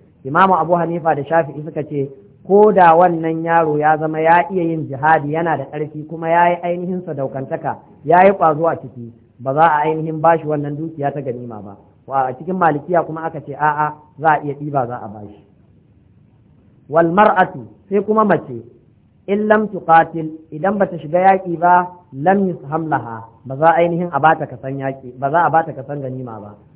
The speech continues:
Ma'ana ya halatta an tafi da mata suna jiya ainihin marasa lafiya, suna hidimomi waɗanda suka shafi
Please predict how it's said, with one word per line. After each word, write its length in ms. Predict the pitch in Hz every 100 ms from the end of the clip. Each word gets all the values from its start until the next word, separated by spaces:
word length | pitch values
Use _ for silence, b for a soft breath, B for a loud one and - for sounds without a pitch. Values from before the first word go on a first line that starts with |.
| -
Ma'ana 380 | 147 151 180 185
ya 260 | 185 202 196
halatta 560 | 180 175 180 160 160 -
an 140 | 170 180
tafi 200 | 151 165
da 100 | 156
mata 380 | 165 170 175 170
suna 240 | 180 156
jiya 340 | 131 170 165 160
ainihin 340 | 160 165 170
marasa 420 | 170 175 156 151
lafiya, 500 | 160 175 175 175 160 165 - - 180
suna 200 | 180 156
hidimomi 460 | 156 165 170 175
waɗanda 360 | 175 185 165 135
suka 180 | - 156
shafi 480 | 135 131 131 160